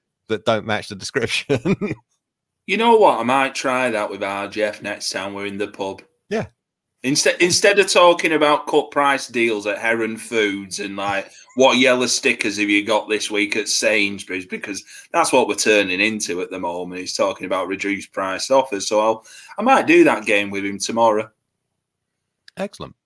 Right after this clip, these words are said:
Speaker 2: Um, so, um, Papa T's, uh, manager,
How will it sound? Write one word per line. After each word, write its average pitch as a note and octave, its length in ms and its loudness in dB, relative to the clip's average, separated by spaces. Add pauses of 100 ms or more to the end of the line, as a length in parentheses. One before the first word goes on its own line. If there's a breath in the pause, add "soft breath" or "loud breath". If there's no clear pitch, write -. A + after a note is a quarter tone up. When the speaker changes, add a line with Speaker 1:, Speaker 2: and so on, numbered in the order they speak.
(1800 loud breath)
Speaker 2:
Um, D4 240 4
so, F#3 440 6
um, C3 380 6
Papa E3+ 280 -2
T's, C#3+ 380 2
uh, B2+ 180 2
manager, A2+ 500 -4